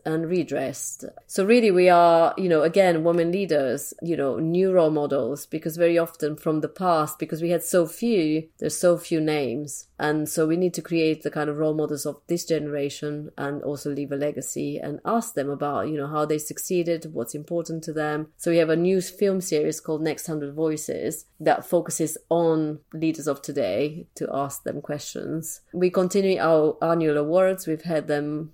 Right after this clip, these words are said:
before <laughs> it was fashionable. And I like them because we always have blind judging. So people that normally win might not always win <laughs> with us because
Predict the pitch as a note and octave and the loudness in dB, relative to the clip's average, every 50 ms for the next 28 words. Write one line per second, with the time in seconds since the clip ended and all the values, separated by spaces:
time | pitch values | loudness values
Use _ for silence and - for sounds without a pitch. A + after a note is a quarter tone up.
0 | - - E3+ D#3+ - - F3+ F3+ G#3 G3+ G3 G3+ - - F#3+ F3+ E3+ F3 E3+ - | -12 -10 -10 -6 -4 -4 -2 0 0 0 0 -2 -6 -6 -2 -2 -2 -2 0 0
1 | F3 E3+ - - - F3+ F3+ F3+ E3+ F#3+ F#3+ A3+ B3+ - - - E3+ E3+ E3+ E3 | 0 0 0 -2 -4 -4 -2 0 -2 0 0 0 -2 -2 -2 0 2 4 4 4
2 | E3+ E3+ - - - F#3 F#3+ F#3+ F#3+ F#3+ G3 F#3+ G3 F#3+ F#3 F3+ F3+ - G3 E3+ | 2 0 0 0 2 4 6 6 6 6 4 4 2 0 0 -2 -2 -4 -4 -4
3 | D#3+ F3 F#3 F#3 - - F#3 F#3 F#3 F#3 F#3 F3+ - F#3+ F3 D#3+ E3 F3 E3+ E3 | -2 0 0 0 2 2 4 4 4 4 2 2 0 -2 -2 -2 0 2 2 2
4 | E3 E3 E3+ E3 D#3 E3 D#3+ D#3 D3 D3+ C#3+ C#3 D3 D3 C#3 C3+ - - - - | 4 2 0 0 0 0 0 0 0 -2 -2 -2 -4 -6 -10 -12 -12 -10 -4 -2
5 | E3 D#3 D#3 D#3 D#3 D3+ C#3+ - - _ _ _ _ _ _ - - G3+ G3 G3 | 0 2 4 4 4 4 2 0 -6 _ _ _ _ _ _ -4 -4 -4 -2 -2
6 | F#3 F3 F3 E3 D#3 D#3+ E3 E3 E3+ E3+ E3 E3 D#3 D3 D#3 E3+ E3+ D#3 D3+ D#3 | 0 2 4 4 4 4 2 2 2 0 0 0 0 0 2 2 2 2 0 0
7 | D#3 D#3 D#3 D3+ D3+ D#3 D#3 D3+ - B2 D3+ D3+ D3 D3+ D3 - D#3 F3 F#3 F3+ | 0 0 0 0 0 0 0 -2 -2 -2 -2 -2 -2 -2 -4 -4 -2 -2 0 0
8 | E3+ F3+ F#3 F3+ G3+ F3+ E3+ E3+ E3 D#3+ F3+ F#3+ F3+ - F3+ - - - - E3 | 0 0 -2 -4 -4 -2 -2 -2 0 0 2 2 2 2 0 -4 -6 -8 -8 -8
9 | D#3+ - F3 E3 D#3 - - | -6 -4 -4 -4 -4 -6 -10